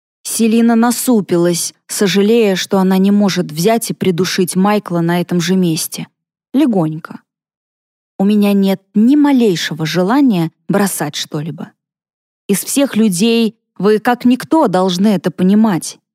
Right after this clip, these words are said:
Она потянулась к его руке с жалкой надеждой использовать в качестве своего оружия пряник, а не кнут. «Пожалуйста, Майкл,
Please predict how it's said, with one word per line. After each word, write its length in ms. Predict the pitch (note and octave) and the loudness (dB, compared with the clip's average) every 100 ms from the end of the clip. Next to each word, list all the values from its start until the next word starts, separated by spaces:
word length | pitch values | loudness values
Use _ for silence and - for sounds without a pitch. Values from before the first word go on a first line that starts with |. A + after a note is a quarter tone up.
| _ _ _ - | _ _ _ -4
Она 220 | F3 D#3+ | -2 -2
потянулась 760 | - E3 F#3 F3+ F3 E3 D#3 - | -4 -6 -4 -2 -2 -2 -6 -8
к 120 | F#3 | -4
его 260 | E3+ E3 | -4 -2
руке 480 | E3 D#3+ - A3+ B3 - _ _ - | -2 -4 -4 -2 -2 -6 _ _ -2
с 100 | A#3+ | 0
жалкой 400 | G#3+ A#3+ G#3+ G#3 | 2 0 0 0
надеждой 720 | G3 G3 F#3+ A3+ F#3+ F3+ E3+ - | 0 0 0 0 0 -2 -2 -4
использовать 600 | F3+ - G#3 F3 F3 F3 | -6 -2 -2 -2 -4 -6
в 80 | - | -6
качестве 500 | F#3 - F3 - F3 | -6 -6 -10 -8 -8
своего 400 | - F3+ E3 E3+ | -4 -4 -2 -2
оружия 560 | F3 F3+ E3 F3 E3+ - - | -2 -4 -2 -2 -2 -6 -2
пряник, 560 | A3+ A3 D#3+ C#3+ - _ _ _ | 0 2 0 -2 -6 _ _ _
а 80 | F3+ | -2
не 120 | F3 | 0
кнут. 440 | - F3 D3+ - _ _ _ _ _ - | 0 -2 -2 -8 _ _ _ _ _ -6
«Пожалуйста, 800 | F3+ E3+ F#3 D#3 D#3 - - - _ _ _ _ - | -4 0 0 -2 -6 -12 -14 -20 _ _ _ _ -2
Майкл, 420 | G3+ F#3 - | 0 0 -4